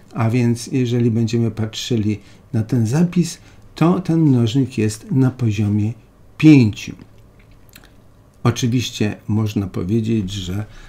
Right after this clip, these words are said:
ten schemat, który tutaj państwu prezentuję, jest schematem historycznym, nie mającym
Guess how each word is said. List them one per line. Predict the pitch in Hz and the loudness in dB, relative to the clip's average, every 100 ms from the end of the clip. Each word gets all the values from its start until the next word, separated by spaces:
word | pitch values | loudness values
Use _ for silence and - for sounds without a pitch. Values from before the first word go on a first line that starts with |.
| - - | -20 -10
ten | 95 | -8
schemat, | 92 - 175 165 | -6 0 2 2
który | - - 104 98 | -2 -4 -4 -4
tutaj | - - 104 | -6 -6 -6
państwu | - 123 120 - | -4 -6 -6 -8
prezentuję, | 110 127 117 123 117 165 151 - | -8 -8 -4 -4 0 0 0 -2
jest | 143 156 143 - - - - | -2 0 -2 -6 -20 -20 -20
schematem | - - 190 175 180 175 | -14 -4 0 0 2 0
historycznym, | - 170 180 185 185 - 123 | 0 -2 0 0 0 0 2
nie | 127 131 | 2 2
mającym | 135 143 143 151 143 | 2 2 0 0 0